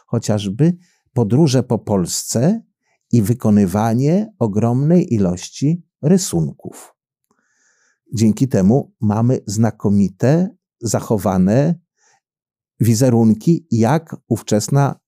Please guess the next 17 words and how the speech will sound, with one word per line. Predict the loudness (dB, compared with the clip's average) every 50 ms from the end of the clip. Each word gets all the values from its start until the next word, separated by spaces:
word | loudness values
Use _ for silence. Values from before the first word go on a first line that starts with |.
| _ _
Polska | -4 -2 -2 -2 -2 -4 -4 -2 -2 -2 -4
wówczas | -4 -6 -6 -4 -4 -6 -6 -6 -8 -16 _
wyglądała. | -12 -10 -8 -6 -8 -8 -8 -10 -14 -16 -20 -20 -20 -20 _ _ -20 -20 -20 -20 -14 -8 -2 0
E, | 2 2 2 0 -2 -4
ale | 0 2 4 4 4 2 0 -4 _ _ -2
również | 0 2 2 2 2 2 2 2 4 4 4 2 2 -2 -8 -8 _ -2
i | -2
sprawy | -2 -2 -2 -4 -2 -2 0 -2 -2 -2
polityczne. | 0 -2 -2 0 0 -2 -2 -4 -4 -6 -6 -6 -6 -6 -10 _ _ _ _ _ _ _ -20 _ _ 0
E, | 0 2 2 4 4 4 2 2 2 0 0 -2 -2 -4 -4 -6 -6 -10 -12 -14 -16 -20 -18 -12 -6 -2
Jan | 0 2 2 2
Zamojski. | 2 2 2 2 2 2 2 0 -2 -6 -10 -12 -12 -14 -14 -16 _ _ _ _ _ _ _ _ _ _ _ _
Przecież | -4 -2 -2 -2 0 -2 -2 -2 -4 -10 -12 _ _ _ _ _ _ _ -2
te | 0 2 2 4 2 0 -2 -2
jego | -2 0 2 2 2 0 0 -2 -2 0 -2
idee | -2 0 0 2 2 2 2 2 0 0 -2 -6 -12 _ _ _ _ _ _ -16
zmian | -12 -8 -4 0 2 2 4 4 4 2 2 2 0